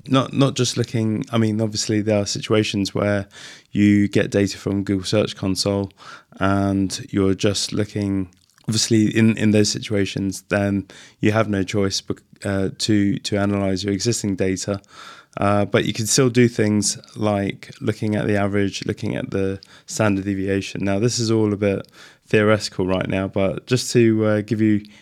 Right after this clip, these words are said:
a more practical, exciting example is that if you, did you know that if you track the standard deviation of your annual competitor rankings,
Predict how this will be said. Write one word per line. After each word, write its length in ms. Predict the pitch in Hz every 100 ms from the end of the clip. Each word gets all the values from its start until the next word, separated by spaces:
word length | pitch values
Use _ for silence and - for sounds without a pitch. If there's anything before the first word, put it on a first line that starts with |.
| _ -
a 60 |
more 180 | 107 104
practical, 600 | 104 117 - - 107 101
exciting 540 | - - 117 113 - -
example 600 | - 98 95 - 101 101 - - -
is 200 | - 98
that 240 | 113 104 -
if 140 | 123
you, 260 | 156 151 143 - - _ _ -
did 120 | 139
you 100 | 139
know 180 | 139 127
that 200 | 120 113
if 160 | 131
you 120 | 135 120
track 560 | - - 139 - - -
the 100 | 107
standard 400 | - 120 113 104
deviation 840 | 110 107 110 113 110 - 101 95 - - - -
of 200 | 101 104
your 360 | 117 113 110 110
annual 280 | 120 117
competitor 540 | 110 - 110 - 110 107
rankings, 640 | 113 113 110 95 95 -